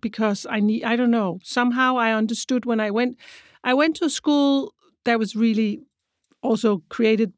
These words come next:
like, f-, by the hippie commune in Denmark. And I went in, for, in third grade, I meant, I went to a normal Danish, you know, school. I think, I know you don't call it, what do you call it?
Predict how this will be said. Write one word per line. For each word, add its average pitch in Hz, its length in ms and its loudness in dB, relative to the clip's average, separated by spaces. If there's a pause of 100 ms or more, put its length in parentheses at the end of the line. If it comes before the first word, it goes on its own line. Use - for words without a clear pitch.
(120)
like, 202 260 -2 (220)
f-, - 300 -20 (260)
by 208 140 2
the 214 100 2
hippie 220 280 0
commune 202 500 0
in 202 100 0
Denmark. 202 500 -2
And 226 160 0
I 233 120 2
went 254 260 2 (260)
in, 240 240 -2
for, 220 160 -8 (120)
in 226 100 -2
third 269 300 0
grade, 226 260 0
I 226 80 -4
meant, 220 320 -2
I 220 120 -2
went 220 240 0
to 233 160 -2
a 214 100 0 (240)
normal 220 560 2
Danish, 208 540 -2 (600)
you 226 140 0
know, 196 280 0
school. 202 500 -2 (440)
I 208 80 -4
think, 247 300 -2
I 247 80 2
know 254 100 2
you 247 200 2
don't 262 180 0
call 240 140 0
it, 220 220 -2
what 220 100 -2
do 220 80 -2
you 202 60 -8
call 208 180 -2
it? 196 80 -6